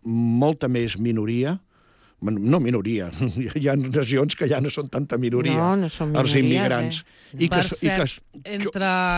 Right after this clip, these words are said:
Speaker 3: aquestes víctimes, com bé sabeu, hi havia un nen petit, eh,
Speaker 2: Sí,
Speaker 3: de tres anys.
Speaker 2: sí.
Speaker 1: Sí,
Speaker 3: Eh,
Speaker 1: el de Rubí, no? Aquell nen de
Speaker 3: Xavi.
Speaker 1: Rubí.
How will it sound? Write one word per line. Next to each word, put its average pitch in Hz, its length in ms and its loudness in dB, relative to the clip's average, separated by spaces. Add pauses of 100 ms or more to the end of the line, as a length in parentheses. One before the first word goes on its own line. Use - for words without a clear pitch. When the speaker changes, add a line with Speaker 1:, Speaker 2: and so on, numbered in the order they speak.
(160)
Speaker 3:
aquestes 180 400 -4
víctimes, 175 640 -2
com 170 160 -4
bé 160 160 -2
sabeu, 165 240 -2
hi 156 80 -2
havia 151 180 0
un 151 140 2
nen 143 380 2
petit, 143 240 -2
eh, - 20 -2
Speaker 2:
Sí, 175 300 4
Speaker 3:
de 170 100 0
tres 143 240 -4
anys. 147 340 2
Speaker 2:
sí. 170 380 0
Speaker 1:
Sí, 147 240 -8
Speaker 3:
Eh, 165 480 -2
Speaker 1:
el 139 80 0
de 139 80 4
Rubí, 139 320 2
no? 135 160 -2
Aquell 139 140 -2
nen 180 160 2
de 175 80 2
Speaker 3:
Xavi. 156 160 -2
Speaker 1:
Rubí. 170 140 -8